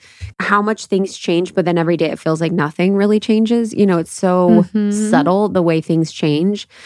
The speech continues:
Speaker 1: Jen, I wanna talk about you and just sort of your past two years, 'cause I feel like it's been, yeah, so beautiful to have, like, our friendship deepen so much. And I mean, Jordan, you too, like, through this process and just seeing you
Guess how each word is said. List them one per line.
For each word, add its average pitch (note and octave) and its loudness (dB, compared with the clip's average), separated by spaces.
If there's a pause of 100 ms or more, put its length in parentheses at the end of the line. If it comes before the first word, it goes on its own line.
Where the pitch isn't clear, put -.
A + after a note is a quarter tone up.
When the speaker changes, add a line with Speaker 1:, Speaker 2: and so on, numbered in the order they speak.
(500)
Speaker 1:
Jen, F#3 -2
I F3+ 0
wanna F#3 -2
talk F#3+ -8
about E3 -2
you D#3+ 0
and D#3+ -4
just D#3+ -4
sort D#3+ -2
of D3 -2
your F3 0
past - -8
two F3+ -4
years, D#3 -2
'cause E3+ -8
I E3+ 0
feel F#3+ 0
like G3 0
it's E3 -6
been, D#3 -2 (960)
yeah, F#3 4
so G#3 -2
beautiful F3 -2
to - -16
have, E3 -4
like, D#3 -4 (100)
our E3 0
friendship F3 -6
deepen D3+ -2
so D#3+ -2
much. D3+ -4
And F3 -2
I F3 2
mean, E3 0
Jordan, E3 -2
you D#3 2
too, E3 -2
like, E3 -6
through F3 0
this D#3 -4
process E3 -4
and F3+ -2
just F3 -6
seeing E3+ 2
you E3 2